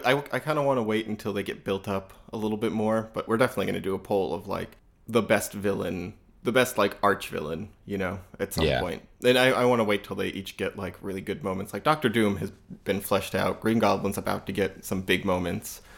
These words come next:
Speaker 1: Um, but, like, Magneto still hasn't really had his time to shine.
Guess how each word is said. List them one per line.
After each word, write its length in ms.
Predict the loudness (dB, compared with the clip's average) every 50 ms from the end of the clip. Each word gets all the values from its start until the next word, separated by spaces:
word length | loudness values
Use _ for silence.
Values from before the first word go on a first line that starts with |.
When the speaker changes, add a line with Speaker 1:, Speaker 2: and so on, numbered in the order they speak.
| -20 -20 -20 -20 -20 -20 -20 -20 -20 -12 -4
Speaker 1:
Um, 320 | 0 2 2 2 2 2 0
but, 200 | 0 2 2 2
like, 180 | 2 2 2
Magneto 500 | 2 4 4 4 2 0 0 0 0 0 -2
still 240 | -2 -2 -2 0
hasn't 260 | 0 0 -2 -2 -2 -2
really 180 | 0 0 0
had 220 | 0 -2 -4 -4 -4
his 200 | -6 -8 -6 -4
time 220 | -2 -2 -2 -2 -2
to 40 | -4
shine. 520 | -4 -4 -2 0 0 0 0 -2 -4